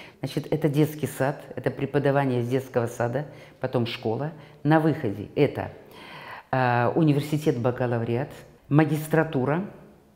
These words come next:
аспирантура, докторантура, пожалуйста. Но самое важное здесь — должны быть рабочие места,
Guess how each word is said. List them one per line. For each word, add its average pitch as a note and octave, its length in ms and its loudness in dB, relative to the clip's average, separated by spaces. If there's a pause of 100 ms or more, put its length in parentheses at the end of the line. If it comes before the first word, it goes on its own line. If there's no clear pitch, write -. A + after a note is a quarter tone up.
(540)
аспирантура, D3+ 840 2
докторантура, C3+ 720 0
пожалуйста. B2+ 760 -2 (280)
Но C3 80 -4
самое A3+ 400 6
важное C#3 400 4
здесь — A2+ 380 -6 (160)
должны B2+ 440 0
быть F#3+ 360 0
рабочие B2 520 -4
места, A#2+ 380 -8